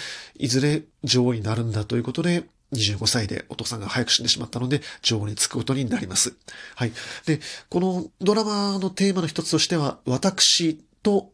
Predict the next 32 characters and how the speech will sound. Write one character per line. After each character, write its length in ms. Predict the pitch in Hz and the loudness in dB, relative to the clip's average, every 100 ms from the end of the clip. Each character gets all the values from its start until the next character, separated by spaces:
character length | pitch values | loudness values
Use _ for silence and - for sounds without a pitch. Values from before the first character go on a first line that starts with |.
| - | 8
王 220 | 165 135 | 8 8
位 80 | 113 | 2
と 140 | 113 | -4
い 60 | 110 | -4
う、 40 | |
そ 120 | - | -2
の 140 | 131 120 | -2 -2
個 200 | 151 202 | 2 2
人 240 | 196 175 | 2 -2
と 200 | 156 175 | -2 0
そ 140 | - 160 | 2 2
の 180 | 156 - | 0 0
王 240 | 180 180 165 | 2 4 4
位 60 | |
と 100 | - | 2
い 20 | |
う 20 | - | -4
こ 60 | |
と 160 | 120 120 | -2 -2
を 60 | |
切 160 | 117 151 | 0 2
り 80 | 151 | 4
離 160 | 160 | 4
す 100 | - | 2
こ 100 | - | 0
と 80 | 117 | -2
が 100 | 107 | -2
で 140 | 104 110 | -2 2
き 100 | 143 | 4
る 80 | 127 | 4
の 100 | 110 | 0
か、 200 | - | -10